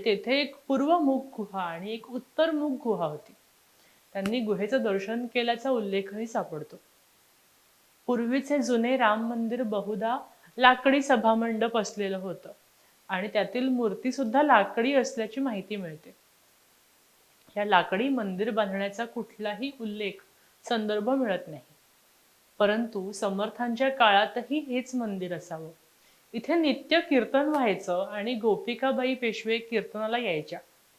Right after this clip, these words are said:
असंच एकदा सरदार रंगराव आढेकर आले असता त्या मंदिराच्या जीर्णोद्धाराचा विषय निघाला.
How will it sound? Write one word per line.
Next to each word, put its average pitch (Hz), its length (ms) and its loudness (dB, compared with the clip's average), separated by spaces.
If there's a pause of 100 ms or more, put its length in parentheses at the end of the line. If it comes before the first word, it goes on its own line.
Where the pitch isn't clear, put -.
(460)
असंच 302 500 4
एकदा 214 400 4
सरदार 214 480 4
रंगराव 226 520 4
आढेकर 208 540 0
आले 180 240 2
असता 165 440 -4 (380)
त्या 247 100 6
मंदिराच्या 226 540 2
जीर्णोद्धाराचा 233 840 2
विषय 208 320 -4
निघाला. 156 400 -10